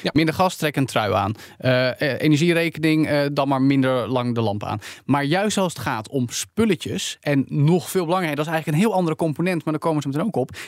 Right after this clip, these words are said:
Speaker 2: het beheer van hoe wij online en, en digitale zaken gebruiken, platforms,
Speaker 1: Ja.
Speaker 2: zit bijna allemaal de echte grote spelers buiten Europa.
Speaker 1: Ja.
Speaker 2: Voor een heel
Speaker 1: Ja,
Speaker 2: groot deel.
Speaker 1: klopt.
Speaker 2: En dat los je dus niet zomaar even op.
Speaker 1: Nee, want in theorie, alle respect naar de inwoners van Groningen,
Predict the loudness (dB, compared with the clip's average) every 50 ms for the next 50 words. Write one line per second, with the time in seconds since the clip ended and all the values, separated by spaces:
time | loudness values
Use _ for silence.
0 | -6 -4 -2 -2 -2 -4 -2 0 0 2 2 2 2 4 4 2 2 0 -2 -6
1 | -14 -20 -20 -18 -14 -6 -2 0 2 4 4 2 0 -2 -6 -16 -4 0 2 4
2 | 4 4 2 2 0 0 -2 -4 -6 _ -18 _ _ _ 0 2 2 4 2 2
3 | 0 0 0 0 0 0 0 -2 -2 0 0 0 0 0 0 0 -2 -4 -4 -4
4 | -4 -4 -4 -4 -4 -4 -4 -4 -4 -6 -6 -6 -4 -4 -4 -4 -4 -6 -6 -4
5 | -2 -2 -2 -2 -4 -6 -6 -4 -4 -6 -6 -6 -6 -8 -8 -10 -12 -18 -20 -20
6 | _ _ _ _ -4 -2 0 0 -2 -4 _ -6 -2 0 2 2 2 2 2 2
7 | 2 2 2 2 2 2 2 2 0 -2 -2 -4 -4 -4 -4 -4 -2 0 0 -2
8 | -2 -4 -6 -4 -4 -4 -4 -4 -2 -2 -2 -2 -2 0 0 0 0 -2 -2 -4
9 | -6 -6 -6 -6 -4 -2 0 2 4 2 2 2 0 0 0 0 0 -2 -2 -4
10 | -8 -12 -16 _ _ _ _ -2 0 2 2 2 2 2 2 2 2 2 0 -2
11 | 0 2 2 2 2 2 2 2 2 0 0 -2 0 0 0 0 -2 -2 -2 -2
12 | -2 -2 -4 -4 -2 0 -2 -2 -2 -6 -6 -4 -2 -2 0 -2 -2 -2 -2 -2
13 | -2 0 0 0 0 2 2 2 2 2 0 0 -2 -2 -4 -2 -4 -6 -6 -6
14 | -6 -6 -4 -4 -2 -2 -2 -2 -2 -4 -4 -2 0 0 0 2 0 -2 -4